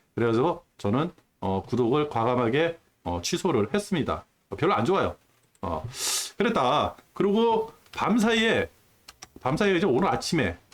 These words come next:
얼마나 그 급했는지, 어... 미 정부가 보험 한도 무관으로 예금 전액 지급을 보증하겠다라고 한 거예요. 이게 말이야, 방구야?라는 생각이 들더라고요. 그러면서 구제금융은 없대요.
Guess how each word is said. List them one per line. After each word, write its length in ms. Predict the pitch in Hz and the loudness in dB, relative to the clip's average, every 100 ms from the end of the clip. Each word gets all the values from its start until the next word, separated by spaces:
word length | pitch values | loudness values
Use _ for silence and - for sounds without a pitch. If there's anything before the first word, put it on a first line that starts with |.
| _ - | _ -4
얼마나 580 | 120 233 262 262 254 240 | 0 2 4 2 2 0
그 320 | 214 202 202 | 2 2 2
급했는지, 760 | 196 - 190 151 127 170 107 - - _ _ _ - | 0 -2 0 2 2 2 0 -2 -12 _ _ _ -6
어... 880 | 123 151 165 165 165 170 165 160 - _ - | -2 0 2 2 2 2 2 0 -4 _ -4
미 140 | 214 | 0
정부가 580 | 247 175 214 175 160 220 | 2 2 2 2 2 0
보험 340 | - 170 240 233 | 0 2 2 2
한도 560 | 214 214 214 220 143 _ - | 2 2 2 2 -2 _ -4
무관으로 640 | 151 240 240 151 139 95 | 0 2 4 4 4 4
예금 300 | 120 175 196 | 2 4 2
전액 360 | - 123 170 - | 2 0 0 -2
지급을 420 | - 123 151 180 | -2 0 0 0
보증하겠다라고 1080 | 170 170 240 156 113 92 78 80 - 117 139 | 0 2 2 2 -2 -4 -6 -6 -4 -2 0
한 100 | 196 | 0
거예요. 240 | 104 90 - - - - - - - | 0 -4 -10 -8 -6 -6 -10 -16 -4
이게 320 | 170 254 160 - _ | 0 2 0 -4 _
말이야, 560 | - 104 180 269 202 - | -6 0 2 2 2 0
방구야?라는 840 | - 180 233 247 190 160 127 156 | 0 2 2 2 2 2 2 2
생각이 260 | 185 190 - | 2 0 0
들더라고요. 440 | 135 156 104 95 | 0 2 2 0
그러면서 340 | 190 226 240 | 2 2 2
구제금융은 520 | 254 147 262 247 247 240 | 0 -2 2 4 4 2
없대요. 380 | - 165 175 | 0 0 0